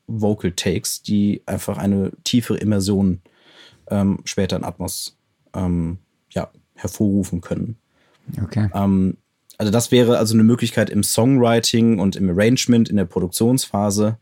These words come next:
Speaker 1: auch schon den Gedanken an einen, ähm, späteren guten Atmos-Mix,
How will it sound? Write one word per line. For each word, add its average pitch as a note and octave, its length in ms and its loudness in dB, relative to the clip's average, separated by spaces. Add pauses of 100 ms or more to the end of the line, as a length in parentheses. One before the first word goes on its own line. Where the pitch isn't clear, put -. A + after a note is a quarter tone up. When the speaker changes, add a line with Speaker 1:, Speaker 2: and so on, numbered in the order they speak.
(360)
Speaker 1:
auch - 180 -2
schon G2+ 400 0
den G2 380 -2
Gedanken G2+ 440 0
an F#2+ 180 -2
einen, F2+ 480 -2 (360)
ähm, F#2 300 -4
späteren G2 640 -2
guten A#2 300 -2
Atmos-Mix, - 720 -4